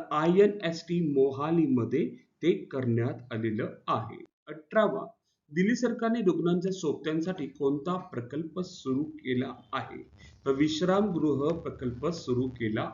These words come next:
आहे. एकोणीसावा प्रश्न, मदर मेरी कम्स टू मी पुस्तक कोणी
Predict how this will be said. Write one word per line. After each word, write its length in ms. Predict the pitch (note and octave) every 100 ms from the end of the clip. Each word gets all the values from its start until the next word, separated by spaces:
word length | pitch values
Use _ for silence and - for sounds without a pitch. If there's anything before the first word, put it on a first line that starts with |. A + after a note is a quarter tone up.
| -
आहे. 320 | B2+ - - _ _ - _
एकोणीसावा 640 | D#3+ E3+ A3+ A#3+ - - A2+
प्रश्न, 440 | - D3 - F3 F3 _ _ _
मदर 340 | D#3+ E3+ G#3+ A#3+
मेरी 300 | G#3+ G3+ G#3
कम्स 380 | - F3 E3+ -
टू 80 | E3+
मी 140 | D3+
पुस्तक 420 | - - C3 - E3
कोणी 580 | E3 - D3+ D3 D#3+